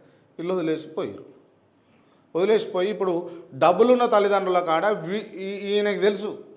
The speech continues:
నా అసలు తల్లిదండ్రులు వీళ్ళే, నన్ను పెంచింది, పోషించింది, నన్ను ఆలన పాలన చేసింది, పెద్దోని చేసిందని వీ-, వీ-, వీళ్ళ సంగతి, ఈ-, వీళ్ళ స-, వీనికి తెలుసు వీళ్ళే అని.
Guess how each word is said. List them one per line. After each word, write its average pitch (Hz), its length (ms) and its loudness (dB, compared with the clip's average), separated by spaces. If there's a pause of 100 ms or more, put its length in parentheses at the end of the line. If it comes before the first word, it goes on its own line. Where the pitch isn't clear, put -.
నా 156 140 -2
అసలు 175 220 0
తల్లిదండ్రులు 208 520 0
వీళ్ళే, 175 500 -4
నన్ను 160 160 -4
పెంచింది, 170 360 -2
పోషించింది, 190 920 -6 (140)
నన్ను 160 180 2
ఆలన 180 260 4
పాలన 185 380 0
చేసింది, 180 320 -4
పెద్దోని 190 320 -2
చేసిందని 180 420 -6
వీ-, 170 260 -6
వీ-, 165 140 -8
వీళ్ళ 175 280 0
సంగతి, 175 400 -2
ఈ-, 165 580 -2
వీళ్ళ 180 220 0
స-, 165 60 -4
వీనికి 170 480 -4
తెలుసు 180 500 -6
వీళ్ళే 175 240 2
అని. 123 160 -2